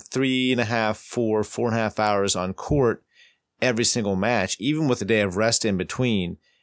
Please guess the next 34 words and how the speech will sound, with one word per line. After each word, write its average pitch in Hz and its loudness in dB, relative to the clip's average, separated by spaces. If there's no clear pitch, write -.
and 104 -2
still 120 2
think 113 -4
you 110 -4
can 104 -2
go 98 0
out 85 -2
there 90 0
and 92 -6
continue 95 -4
to 78 -6
play 82 -4
at - -6
the 101 -4
level 92 -4
necessary 85 -2
to - -12
win 90 -6
a 92 -10
Grand 82 -4
Slam 82 -4
title. 101 -2
It's 85 -4
not 90 -8
gonna 80 -4
happen. 147 0
And 92 -2
if - -8
you 160 0
don't 139 0
walk 110 0
into 107 -2
that 95 -2
final, 117 -2